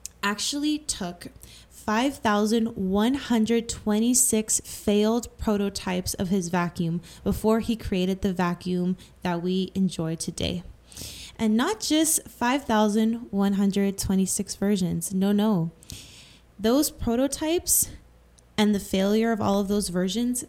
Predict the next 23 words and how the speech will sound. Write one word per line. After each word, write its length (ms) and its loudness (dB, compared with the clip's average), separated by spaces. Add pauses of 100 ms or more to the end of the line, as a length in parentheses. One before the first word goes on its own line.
took 260 -8
him 340 0
nearly 400 0
fifteen 800 -2
years. 600 0 (520)
Fifteen 720 -2
years 760 -2
of 180 -2
his 280 2
life 520 -4 (580)
was 460 2
committed 600 2
to 300 0
creating 680 2 (220)
the 80 -2
vacuum 420 -2
product 460 -6
that 160 -8
we 300 -6
appreciate 580 -6
today. 400 -6 (180)
When 360 -4
asked, 500 -2